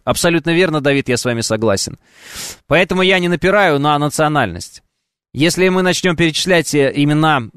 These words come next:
а, и фамилии героев последнего времени, мы, э, увидим там и украинские фамилии, и русские фамилии, и многие другие фамилии.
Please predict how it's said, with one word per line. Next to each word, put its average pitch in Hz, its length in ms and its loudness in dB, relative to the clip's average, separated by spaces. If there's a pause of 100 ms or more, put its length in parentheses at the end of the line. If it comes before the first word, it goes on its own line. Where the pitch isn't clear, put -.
а, 110 380 -2
и 131 140 -4
фамилии 147 480 2
героев 143 540 2 (1080)
последнего 135 560 2
времени, 113 560 0
мы, 160 380 2
э, 139 400 2
увидим 147 440 0
там 131 380 0
и 131 400 2 (340)
украинские 143 560 0
фамилии, 113 600 -2 (120)
и - 80 -6
русские 139 420 2
фамилии, 113 640 0 (760)
и 120 80 0
многие 160 240 4
другие 143 320 2
фамилии. 85 480 -6